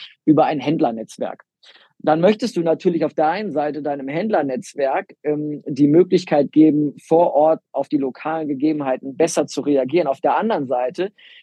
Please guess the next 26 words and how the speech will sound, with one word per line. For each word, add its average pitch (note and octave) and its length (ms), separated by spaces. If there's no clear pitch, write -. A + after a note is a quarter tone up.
bist D3+ 260
du F3 120
aber D#3 360
auch D#3 200
für D3+ 400
die D3 320
globale C#3+ 560
oder D3+ 180
die B2+ 140
Corporate D#3 460
Brand D#3+ 360
verantwortlich C#3 840
und D3+ 160
extrem, F#3 1000
ähm, D#3 640
ne, D#3+ 260
da-, C#3+ 140
das C3 260
haben D3 160
wir C#3+ 80
dann, C#3 220
äh, B2+ 220
oft - 220
festgestellt, D3 720
sauer, D3+ 640
wenn D#3+ 420